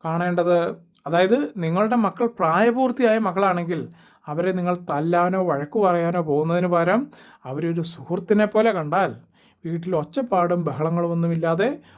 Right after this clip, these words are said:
വളരെ സ്മൂത്തായിട്ട് നിങ്ങളുടെ ജീവിതം മുന്നോട്ട് പോകുമെന്ന് തന്നെയാണ് നമുക്കിവിടെ ഗ്രഹനില പ്രകാരം പറയാൻ സാധിക്കുന്നത്. അല്ലാത്ത പക്ഷം അവരിൽ നിന്ന് മോശം വാക്കുകൾ ശ്രവിക്കാൻ ഇടവരികയും ഒരുപക്ഷെ അത് ചില ആക്രമണങ്ങളിലേക്ക് വരെ ചെന്നുപെടാനുള്ള സാധ്യതയും കാണുന്നുണ്ട്.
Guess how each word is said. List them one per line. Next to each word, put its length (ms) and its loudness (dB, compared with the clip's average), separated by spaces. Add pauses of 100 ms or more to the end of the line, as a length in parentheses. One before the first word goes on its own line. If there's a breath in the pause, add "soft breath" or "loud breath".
(140 soft breath)
വളരെ 220 -4
സ്മൂത്തായിട്ട് 1000 0
നിങ്ങളുടെ 220 -2
ജീവിതം 400 -4
മുന്നോട്ട് 280 -4
പോകുമെന്ന് 560 0
തന്നെയാണ് 340 0 (560 soft breath)
നമുക്കിവിടെ 360 2
ഗ്രഹനില 440 0
പ്രകാരം 460 -2
പറയാൻ 300 -2
സാധിക്കുന്നത്. 640 0 (880 loud breath)
അല്ലാത്ത 360 2
പക്ഷം 460 0
അവരിൽ 320 2
നിന്ന് 180 2
മോശം 560 2
വാക്കുകൾ 380 2
ശ്രവിക്കാൻ 480 0
ഇടവരികയും 580 2
ഒരുപക്ഷെ 400 0 (640 loud breath)
അത് 180 4
ചില 140 2
ആക്രമണങ്ങളിലേക്ക് 1120 2
വരെ 240 2
ചെന്നുപെടാനുള്ള 680 2
സാധ്യതയും 600 0 (560 soft breath)
കാണുന്നുണ്ട്. 520 0